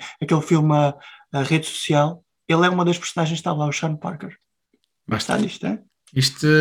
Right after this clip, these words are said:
Speaker 2: a gente, a gente quanto mais, hum, quando tá destinados a, a ser ricos, eh, a gente é.
Speaker 1: <laughs>
Speaker 2: Quando a gente tá destinados a ser pobres, é,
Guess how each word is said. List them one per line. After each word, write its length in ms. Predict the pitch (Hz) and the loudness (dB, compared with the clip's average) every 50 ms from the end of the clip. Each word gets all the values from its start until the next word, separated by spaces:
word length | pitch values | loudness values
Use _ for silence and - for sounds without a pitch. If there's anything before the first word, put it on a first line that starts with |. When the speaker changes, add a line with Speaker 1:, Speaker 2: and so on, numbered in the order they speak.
| 156 156 156 151 151 - | 6 6 6 4 4 4
Speaker 2:
a 80 | - 143 | 4 4
gente, 380 | 143 156 165 151 135 - - 156 156 156 160 160 156 156 160 165 160 - _ _ _ _ _ _ _ _ - | 6 6 6 4 2 0 0 4 6 6 8 6 6 4 2 -2 -4 -8 _ _ _ _ _ _ _ _ 0
a 80 | - 127 | 2 4
gente 220 | 131 147 151 143 | 6 6 4 4
quanto 280 | - 160 156 147 131 139 | 4 4 4 4 4 4
mais, 380 | 147 147 147 143 139 131 131 131 | 6 6 8 8 8 6 6 6
hum, 760 | 135 139 135 135 135 135 131 131 131 131 127 127 123 123 123 123 - - _ _ _ _ _ _ _ _ _ _ _ _ | 6 8 8 8 8 8 8 8 8 8 6 6 4 2 0 -2 -6 -10 _ _ _ _ _ _ _ _ _ _ _ _
quando 220 | - 151 139 135 135 | 6 6 6 8 6
tá 120 | 170 156 | 4 2
destinados 580 | 139 - - - - 139 143 139 131 123 - 127 | 2 2 0 0 4 6 6 6 6 4 2 4
a, 380 | 127 127 127 123 120 - - | 4 4 4 4 2 2 2
a 40 | 123 | 2
ser 220 | 123 - 131 127 | 2 6 6 6
ricos, 440 | 120 143 135 135 - - - - - _ _ _ _ _ _ _ _ _ _ _ | 6 6 2 2 -4 -4 -4 -4 -4 _ _ _ _ _ _ _ _ _ _ _
eh, 360 | - 131 127 127 123 123 120 117 120 - | 2 6 8 8 8 8 8 6 4 4
a 60 | 135 | 6
gente 260 | 127 127 120 101 117 | 6 6 4 6 6
é. 160 | 98 87 - - - _ - - - | 6 4 4 0 -12 _ -6 -6 -6
Speaker 1:
<laughs> 340 | - - 240 - - - - | -6 -10 -12 -10 -8 -4 2
Speaker 2:
Quando 180 | - 175 190 | 4 6 8
a 20 | 196 | 8
gente 160 | 208 214 202 | 8 8 8
tá 100 | 220 220 | 6 4
destinados 380 | 208 - - 220 220 214 202 | 4 2 4 4 4 6 6
a 60 | 214 214 | 4 4
ser 160 | - 233 214 | 6 4 4
pobres, 640 | 220 - - - 156 131 - - - - - - - - - - - - - - - _ _ _ - | 2 2 2 2 2 2 0 -6 -4 -4 -4 -4 -8 -18 -20 -20 -18 -18 -18 -20 -20 _ _ _ 0
é, 380 | - 131 127 120 113 110 110 | 4 6 8 8 6 6 4